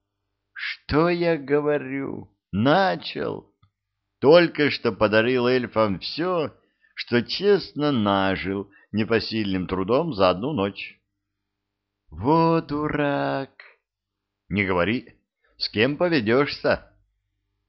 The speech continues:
«Бросай ты это дохлое дело, давай обратно».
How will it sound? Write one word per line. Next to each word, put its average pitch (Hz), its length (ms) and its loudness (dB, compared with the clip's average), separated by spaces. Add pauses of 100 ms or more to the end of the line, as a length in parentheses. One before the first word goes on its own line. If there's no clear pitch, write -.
«Бросай 170 600 0
ты 104 200 -4
это 117 200 -2
дохлое 117 580 -2
дело, 120 400 -6 (260)
давай 185 300 2
обратно». 98 800 0